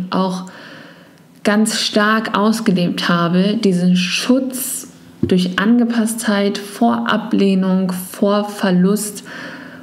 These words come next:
vor der Angst vor Verlust, dieses Gefühl zu umgehen, beziehungsweise das Gefühl einfach gar nicht erst aufkommen zu lassen. Deshalb musste ich aus der damaligen Perspektive, aus dem damaligen Ich heraus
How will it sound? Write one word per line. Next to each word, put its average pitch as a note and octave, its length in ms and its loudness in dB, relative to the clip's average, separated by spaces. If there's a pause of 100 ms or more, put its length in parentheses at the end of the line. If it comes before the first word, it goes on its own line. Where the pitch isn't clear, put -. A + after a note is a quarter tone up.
vor G3 460 2
der F#3 380 0
Angst A3+ 340 2
vor G3+ 200 0
Verlust, F#3+ 720 -2
dieses F3+ 240 2
Gefühl G#3+ 460 0
zu - 180 -4
umgehen, G3 800 2 (160)
beziehungsweise F#3 680 0
das F3+ 160 0
Gefühl F#3 320 -2
einfach F3+ 320 -4 (160)
gar F3 260 0
nicht F3+ 200 2
erst - 260 -8
aufkommen E3 480 -2
zu - 120 -4
lassen. - 640 -2 (1080)
Deshalb F3+ 460 2 (220)
musste A3 480 4
ich F3 520 0
aus F3+ 320 -2
der E3 340 0 (100)
damaligen E3+ 600 0
Perspektive, F#3+ 720 -2
aus F#3 120 -4
dem F3+ 160 0
damaligen E3+ 760 0
Ich - 320 0
heraus F3+ 480 2